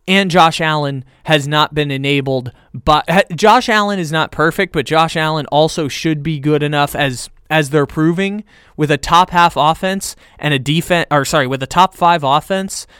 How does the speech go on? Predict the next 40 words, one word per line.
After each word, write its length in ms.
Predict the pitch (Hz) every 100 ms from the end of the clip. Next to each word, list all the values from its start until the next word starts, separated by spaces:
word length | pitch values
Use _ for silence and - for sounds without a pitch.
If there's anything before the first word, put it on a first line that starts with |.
| -
and 100 | 143
a 60 | 135
defense 500 | 143 170 - 175 -
that 120 | 143
coming 260 | - 160 156
into 120 | 165
this 200 | 147 -
week 180 | 165 135
was 100 | 117
ranked 280 | 147 143
fifteenth 760 | - 170 165 - 147 180 - - - -
and 160 | 135 135
did 160 | 170
a 140 | 139 113
pretty 480 | - 143 175 190 165
good 240 | 170 175
job 400 | 135 139 156 165
of 80 | 131
slowing 360 | - 151 156
down 220 | 156 151 143
the 120 | 123
Eagles. 500 | 151 190 190 196 - - - _ _ _ -
I 120 | 170
know 160 | 196
the 80 | 190
defense 460 | 165 180 - 165 156
ha-, 200 | 151 131
has 180 | 143 127
a 60 |
whole 240 | 117 151 139
bunch 240 | 135 120
of 80 | -
injuries, 400 | 120 110 80 104
and 100 | 107
Matt 220 | 143 -
Milano 400 | 147 143 143 139
being 220 | 135 135
out 160 | 127 117
for 100 | 131
season 480 | - 123 123 127